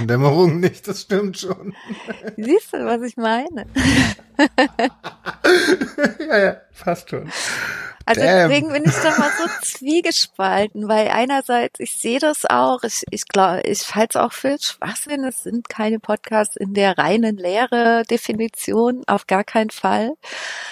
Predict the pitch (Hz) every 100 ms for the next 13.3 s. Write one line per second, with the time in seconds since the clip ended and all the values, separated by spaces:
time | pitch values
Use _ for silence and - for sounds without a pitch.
0 | - - 196 214 196 196 208 240 247 220
1 | 214 - 220 208 202 226 - 233 214 214
2 | 214 220 202 - 202 254 311 208 175 180
3 | 202 220 - 196 196 - 190 190 202 202
4 | - 185 190 190 190 185 _ _ _ _
5 | _ _ _ _ _ _ _ _ - 196
6 | 196 196 - 196 208 208 220 202 214 294
7 | 277 180 170 196 185 185 196 202 202 202
8 | 208 - 240 208 208 233 226 - 208 208
9 | - 226 233 214 214 - 196 190 269 339
10 | 202 180 190 - 202 - 196 196 190 196
11 | 185 190 214 220 - 196 - 190 202 -
12 | 202 202 - 170 220 233 233 226 - -
13 | 196 190 196